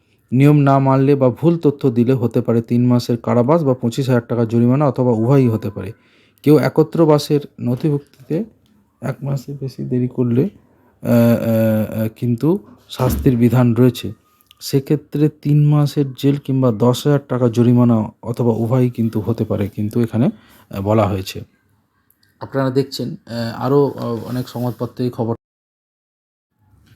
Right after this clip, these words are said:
আরও বেশ কিছু সংবাদপত্রে এই খবরটা প্রকাশ করা হয়েছে। আহ, বলা হয়েছে, দেশের প্রথম রাজ্য হিসেবে সোমবার উত্তরাখণ্ডে, আহ, অর্থাৎ সাতাশ জানুয়ারি দু হাজার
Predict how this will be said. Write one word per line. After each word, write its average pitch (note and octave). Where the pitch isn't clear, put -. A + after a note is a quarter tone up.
আরও D3
বেশ C#3+
কিছু C#3+
সংবাদপত্রে B2
এই A#2+
খবরটা A2+
প্রকাশ A2+
করা A#2+
হয়েছে। A#2+
আহ, G2+
বলা B2
হয়েছে, C3+
দেশের A#2+
প্রথম B2
রাজ্য A#2
হিসেবে A#2+
সোমবার A2+
উত্তরাখণ্ডে, A2+
আহ, G#2
অর্থাৎ A#2
সাতাশ A#2+
জানুয়ারি A2+
দু G#2+
হাজার A2+